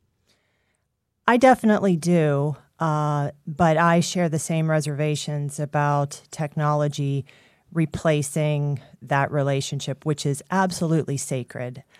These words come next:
I'm a stage four cancer survivor, and I just think back to the times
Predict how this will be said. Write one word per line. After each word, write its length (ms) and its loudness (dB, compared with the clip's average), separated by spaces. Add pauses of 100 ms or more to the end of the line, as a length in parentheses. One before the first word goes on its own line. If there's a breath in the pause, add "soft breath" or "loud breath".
(180 soft breath)
I'm 280 4
a 120 4
stage 320 -2
four 400 0
cancer 360 -4
survivor, 880 -4
and 380 -4 (600 soft breath)
I 100 4
just 220 0
think 200 0
back 300 0
to 100 -8
the 100 -4
times 760 -4